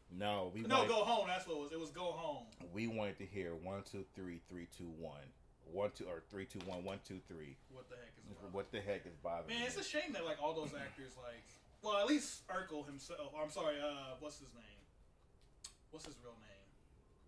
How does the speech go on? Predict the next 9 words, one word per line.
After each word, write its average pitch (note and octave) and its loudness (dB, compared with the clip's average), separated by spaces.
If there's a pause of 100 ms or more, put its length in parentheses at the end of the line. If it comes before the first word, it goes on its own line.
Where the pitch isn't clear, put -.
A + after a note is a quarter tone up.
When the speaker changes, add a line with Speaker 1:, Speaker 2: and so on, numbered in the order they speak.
(360)
Speaker 1:
Jaleel F#2 -2
White? F#2+ -8
Speaker 2:
Jaleel F#3+ 0
White E3 -2 (260)
is, D#3 -4 (120)
doesn't E3 -2
like D3+ -2
that C3+ -10
character. C#3 -12